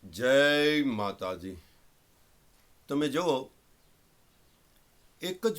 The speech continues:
પરિવારના બે સગા ભાઈ હોય, પણ એકનું શરીર સારું હોય અને એકનું શરીર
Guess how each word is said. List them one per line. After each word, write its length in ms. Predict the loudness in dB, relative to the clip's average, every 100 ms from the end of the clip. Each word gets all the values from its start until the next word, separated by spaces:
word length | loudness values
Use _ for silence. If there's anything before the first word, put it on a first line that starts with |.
| -4
પરિવારના 680 | 0 2 2 2 0 -4 -8 -14 _ _ _ _ _ _ _ _
બે 240 | -10 -4 -4
સગા 340 | -4 -2 -2
ભાઈ 300 | -2 -4 -4 -6
હોય, 200 | -8 -16 -20 _ _ _ _ _ _ _ _ _ _ _ _ _ _ _ _ _ _ _ -6
પણ 100 | 0
એકનું 600 | 0 -2 _ _ -2 -2
શરીર 320 | 0 0 0
સારું 360 | 2 2 2 -2
હોય 200 | -8 -16 _ _ _ _ _ _ _ _ _ _ _ _
અને 140 | -8 -4
એકનું 360 | -6 -6 -8 -6
શરીર 340 | -4 -4